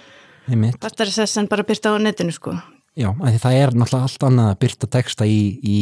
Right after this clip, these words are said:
Speaker 1: í, sko, tímariti sem er, það sem er ritstjórn og yfirlestur, þó það getur svo sem alveg gilt um netið líka,
Speaker 2: Mm.
Speaker 1: en það er svona, ég held að mörgum finnist svolítið svona upphefð í því þegar þeir eru að byrja að birta texta og f-, byrja einmitt í tímaritinu.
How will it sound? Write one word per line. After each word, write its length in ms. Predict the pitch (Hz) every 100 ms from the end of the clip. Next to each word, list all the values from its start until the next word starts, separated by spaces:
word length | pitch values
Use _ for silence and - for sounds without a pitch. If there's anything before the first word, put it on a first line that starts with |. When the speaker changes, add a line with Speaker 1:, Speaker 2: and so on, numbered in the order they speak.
| 104 101 -
Speaker 1:
í, 80 | 120 -
sko, 180 | - 101
tímariti 540 | - 143 139 120 101
sem 200 | 107 107 107
er, 140 | 95 - - - - - - 131
það 140 | 107
sem 80 | 107
er 100 | 175 -
ritstjórn 680 | 113 151 - - 147 139 110
og 60 | 113
yfirlestur, 680 | 147 151 147 - - 147 139 - - - _
þó 120 | _ 110
það 180 | 101 107 117
getur 180 | 104
svo 120 | 110 107
sem 100 | 117
alveg 160 | 107
gilt 360 | 127 - _ -
um 460 | 151 165 165 151 107
netið 380 | 120 127 - 117
líka, 260 | 151 196 180 - -
Speaker 2:
Mm. 140 | 101 -
Speaker 1:
en 160 | 131 117
það 140 | 117
er 60 | 117
svona, 200 | 127 123 113 127 - - -
ég 160 | 131
held 160 | 120 131
að 140 | 131 151 143 -
mörgum 320 | 139 147 131
finnist 260 | 147 139 139
svolítið 220 | 127 127
svona 100 | 196
upphefð 320 | 196 147 135
í 60 | 165
því 140 | 131
þegar 180 | 110 127
þeir 140 | 123
eru 80 | 120
að 60 | 110
byrja 220 | 165 165
að 40 | 143
birta 300 | 165 - 160
texta 380 | 175 - 165 139 - -
og 100 | 143
f-, 240 | - - -
byrja 320 | 151 143 135 127
einmitt 300 | 127 120 127
í 80 |
tímaritinu. 480 | - 123 110 123 131